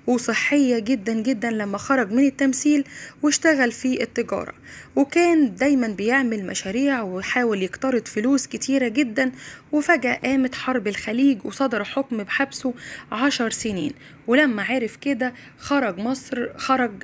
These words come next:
طلع بره مصر وقعد هناك عشر سنين وقدر يجمع شوية فلوس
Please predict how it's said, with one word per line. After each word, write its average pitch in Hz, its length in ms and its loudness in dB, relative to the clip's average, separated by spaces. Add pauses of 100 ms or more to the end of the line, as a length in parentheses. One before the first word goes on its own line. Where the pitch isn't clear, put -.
(180)
طلع 247 240 2
بره 220 280 -2
مصر 262 340 0
وقعد 254 420 -2
هناك 254 280 2 (380)
عشر 240 340 -2 (160)
سنين 294 540 2
وقدر 269 380 2
يجمع 220 460 2
شوية 233 480 -2
فلوس 285 480 0